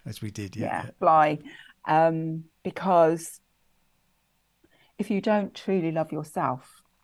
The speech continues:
Speaker 2: and accept yourself and accept that you, you know, there are things you need to heal, there are things that you need to address,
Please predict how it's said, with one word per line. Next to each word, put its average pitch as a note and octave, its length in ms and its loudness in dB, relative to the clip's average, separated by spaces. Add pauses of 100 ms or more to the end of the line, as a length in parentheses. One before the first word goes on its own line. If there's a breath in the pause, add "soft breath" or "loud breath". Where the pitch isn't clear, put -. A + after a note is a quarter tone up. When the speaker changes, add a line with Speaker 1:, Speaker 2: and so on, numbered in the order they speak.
(220)
Speaker 2:
and D3+ 140 -6
accept - 540 -10 (360)
yourself D3+ 500 -6
and - 100 -6
accept - 500 -12
that - 120 -8
you, D#3 280 -6 (200)
you D#3+ 80 -8
know, D3+ 120 -8
there D#3 160 -6
are E3+ 140 2
things D#3 320 -8
you D3 40 -6
need D3 180 -4
to C#3+ 60 -12
heal, C#3+ 220 -6
there D3 140 -6
are D3+ 160 -4
things D3+ 320 -8
that - 100 -10
you D3+ 60 -6
need D3+ 220 -6
to - 100 -10
address, - 580 -10